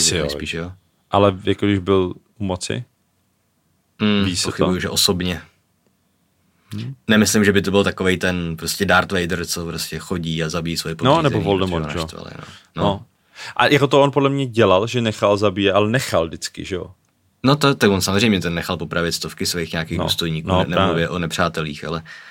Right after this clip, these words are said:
Speaker 2: no.
Speaker 1: No, tak dobře, takže Aragog je takový Hitler. Jsme to
Speaker 2: Hmm.
Speaker 1: právě na to přišli.
Speaker 2: Mhm.
Speaker 1: A
Speaker 2: Konec konců má ve jméně Führer.
Speaker 1: Přesně.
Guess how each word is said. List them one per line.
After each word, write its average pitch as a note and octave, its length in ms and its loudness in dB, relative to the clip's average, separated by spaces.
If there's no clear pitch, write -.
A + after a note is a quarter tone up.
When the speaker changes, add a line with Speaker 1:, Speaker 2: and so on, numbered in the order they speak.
Speaker 2:
no. E2 260 -6
Speaker 1:
No, F#2 240 -8
tak G2 140 4
dobře, E2 300 0
takže F#2+ 320 4
Aragog G#2 360 2
je G#2 60 4
takový F#2+ 340 4
Hitler. - 480 -4
Jsme - 120 -6
to - 100 -14
Speaker 2:
Hmm. - 40 -20
Speaker 1:
právě G2 320 2
na E2 180 -8
to - 140 -14
přišli. - 360 -12
Speaker 2:
Mhm. E2+ 420 -4
Speaker 1:
A F#2 540 4
Speaker 2:
Konec G#2 180 2
konců G#2 260 -2
má F#2+ 120 4
ve F#2 120 0
jméně F#2 300 0
Führer. D#2+ 460 -8
Speaker 1:
Přesně. - 380 -14